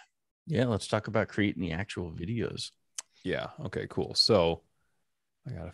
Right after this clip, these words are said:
Speaker 2: figure out, so I'm not gonna do a screen share first. So I'm actually gonna do, I wanna show you guys around this office real quick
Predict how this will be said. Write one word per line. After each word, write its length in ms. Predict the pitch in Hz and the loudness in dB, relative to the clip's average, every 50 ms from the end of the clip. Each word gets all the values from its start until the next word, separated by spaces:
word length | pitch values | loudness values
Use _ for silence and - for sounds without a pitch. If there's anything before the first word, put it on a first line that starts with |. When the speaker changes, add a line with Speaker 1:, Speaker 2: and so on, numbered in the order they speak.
| - - | -14 -6
Speaker 2:
figure 200 | - 95 87 85 | -4 -2 -2 -2
out, 80 | 80 80 | -2 -4
so 100 | - 87 | -6 -4
I'm 40 | 98 | -4
not 140 | 143 185 - | -2 -2 2
gonna 140 | - 156 | 2 2
do 140 | 120 101 90 | 4 4 2
a 40 | 87 | 2
screen 1040 | - - - - - - - _ - 107 107 107 107 110 110 107 107 110 107 107 104 | 2 0 -4 -4 -6 -8 -10 _ -2 0 2 4 4 2 2 2 2 2 2 2 0
share 460 | 104 - - - - 85 80 80 80 | 0 -2 -4 -2 0 2 2 2 0
first. 480 | 78 - - - 85 78 76 78 - - | 0 -2 0 0 2 2 2 -2 -4 0
So 180 | - 98 90 71 | 4 4 6 8
I'm 340 | 80 95 98 104 107 113 | 8 8 8 6 6 4
actually 300 | 123 139 143 - - 160 | 2 0 0 2 0 2
gonna 200 | 131 117 107 101 | 2 2 0 2
do, 560 | 95 101 104 104 101 101 101 101 101 101 98 - _ _ _ _ _ _ _ _ _ _ _ _ _ _ _ _ _ _ _ _ | 2 4 4 6 6 6 6 6 4 4 2 0 _ _ _ _ _ _ _ _ _ _ _ _ _ _ _ _ _ _ _ _
I 40 | - | -2
wanna 120 | 131 165 | 0 0
show 140 | 156 - 160 | 2 4 6
you 100 | 131 117 | 8 8
guys 160 | 113 110 101 | 8 8 8
around 240 | 98 101 101 98 98 | 6 4 4 4 4
this 180 | 92 87 - - - | 2 0 0 0 0
office 640 | 85 82 92 107 - 82 73 - - - - - _ _ | 2 2 2 0 0 -2 -2 -2 -6 -8 -10 -14 _ _
real 180 | - 87 82 82 | 0 0 0 0
quick 360 | - - 87 73 76 - | 0 -2 -2 -2 -2 -6